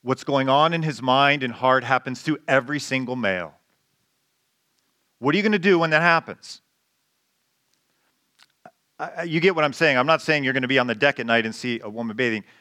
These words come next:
You, what I'm saying is you're going to have this, this moment of temptation if you're a male and you're over about eleven or twelve years old.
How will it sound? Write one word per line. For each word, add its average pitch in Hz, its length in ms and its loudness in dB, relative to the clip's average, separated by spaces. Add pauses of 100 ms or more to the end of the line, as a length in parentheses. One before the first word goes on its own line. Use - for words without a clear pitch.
You, 127 280 -20 (120)
what 160 240 0
I'm 170 120 0
saying 180 240 0
is 131 160 -4
you're 135 120 -2
going 190 300 0
to 170 100 2
have 147 480 2 (240)
this, 151 240 -2 (220)
this 143 240 -4
moment 165 640 2
of 143 120 -2
temptation 135 760 -2 (760)
if 143 160 0
you're 185 160 6
a 196 60 2
male 156 460 4
and 147 120 -4
you're 139 140 0
over 151 320 4
about 143 320 4
eleven 127 360 2
or 123 80 -2
twelve 117 320 -4
years 113 180 -6
old. 117 400 -2